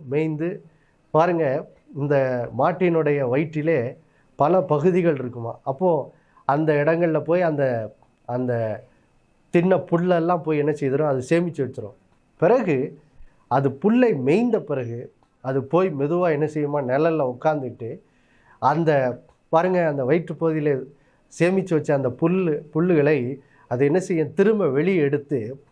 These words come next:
அது ஒவ்வொன்றாக அந்த புல்லை என்ன செய்யும்? நன்றா இப்ப என்ன செய்யும்? அதை,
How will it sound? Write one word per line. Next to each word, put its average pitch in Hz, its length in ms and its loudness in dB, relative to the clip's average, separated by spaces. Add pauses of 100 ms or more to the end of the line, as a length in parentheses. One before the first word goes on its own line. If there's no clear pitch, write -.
(140)
அது 120 240 -4
ஒவ்வொன்றாக 180 640 2
அந்த 127 280 -8 (500)
புல்லை 180 280 2
என்ன 147 120 2
செய்யும்? 139 320 -2
நன்றா 175 420 2
இப்ப 143 180 -4
என்ன 135 140 -4
செய்யும்? 143 640 -4 (380)
அதை, 127 480 0